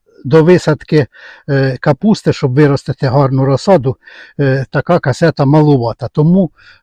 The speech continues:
е, зараз, якраз через місяць, і приходиться, е, що зробити? Пересадити. Пересадити, що ми і зробимо. Е, ну, е, що до самої пересадки і оцієї касети. Е, касета дуже зручна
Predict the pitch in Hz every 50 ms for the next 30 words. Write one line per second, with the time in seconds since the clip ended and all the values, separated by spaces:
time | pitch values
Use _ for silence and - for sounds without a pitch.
0 | _ 143 135 135 131 135 135 131 127 127 - - _ _ _ _ _ _ 151 135
1 | 117 175 196 196 180 180 170 147 - - 151 165 180 - 160 170 151 - - -
2 | 147 139 143 131 135 180 202 - - 156 131 - - 120 - 139 131 - - 175
3 | 151 147 143 - - 151 135 - _ _ _ - - - - - - - _ _
4 | _ - 135 127 - - - - 208 208 185 180 180 175 160 180 170 - - 143
5 | - 170 170 165 147 - - - - 120 110 110 - - _ - - - _ _
6 | _ _ _ _ _ 170 170 175 165 - - 165 156 156 214 220 - - 196 180
7 | 147 - _ _ _ - - - - 190 208 175 151 165 180 175 - - 165 151
8 | 135 127 135 131 117 101 101 110 107 - _ - - - - - - _ _ 143
9 | 131 127 - _ 156 175 220 254 226 - _ _ _ _ _ _ _ _ - 156
10 | 151 143 151 156 _ - 147 _ - - - 208 196 151 147 165 - - 190 190
11 | 196 202 196 180 180 - - 185 170 175 160 - 214 190 - - - 151 139 -
12 | _ _ - 165 160 160 156 160 151 - - 170 170 160 - - 165 - - -
13 | 120 104 - - - - _ - - - - - - - _ - 147 143 135 135
14 | - 185 180 - 233 226 180 - 202 190 175 208 190 170 196 180 147 180 190 185
15 | - - - 202 208 208 196 175